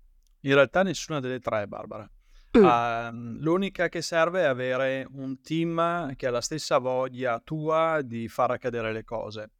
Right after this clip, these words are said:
Speaker 1: Nel senso che, ehm, se vuoi, rispetto a dieci, quindici anni fa, a trovare capitali sul mercato è molto facile. Eh, di trovare idee è ancora più facile, perché rispetto a dieci anni fa abbiamo una marea di informazione, di possibilità di accedere all'informazione.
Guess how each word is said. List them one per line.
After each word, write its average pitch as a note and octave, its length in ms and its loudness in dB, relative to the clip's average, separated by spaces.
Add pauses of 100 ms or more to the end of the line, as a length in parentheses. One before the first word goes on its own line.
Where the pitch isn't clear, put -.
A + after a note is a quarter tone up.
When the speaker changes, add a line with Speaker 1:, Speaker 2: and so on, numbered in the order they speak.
(420)
Speaker 1:
Nel C3 120 -2
senso C#3+ 320 0
che, B2+ 480 -2
ehm, A#2 380 0
se - 160 -10
vuoi, D3+ 160 6
rispetto C3+ 800 -2
a A2+ 360 -2
dieci, C3 520 -4
quindici B2+ 340 -6
anni B2+ 160 -4
fa, D3+ 280 2 (440)
a A2+ 240 0
trovare C3 600 2
capitali C#3 580 -2
sul C#3 180 -10
mercato C#3 340 -4
è D#3 40 0
molto B2+ 280 -4
facile. C3+ 640 -6 (920)
Eh, B2 360 4
di C3 140 -6
trovare C#3+ 320 4
idee D3+ 460 0
è E3+ 80 -4
ancora E3 440 2
più F#3+ 200 -8
facile, D#3 580 -6
perché B2 580 -4
rispetto D3+ 420 -4
a - 20 0
dieci C3 240 -4
anni C3 160 -2
fa D#3+ 360 0
abbiamo B2 380 -4
una A#2 140 -4
marea A#2+ 340 0
di B2 80 -6
informazione, A#2+ 760 -4
di B2 120 -6
possibilità A#2+ 560 -2
di A#2+ 140 -4
accedere C#3+ 440 -2
all'informazione. A2 840 -10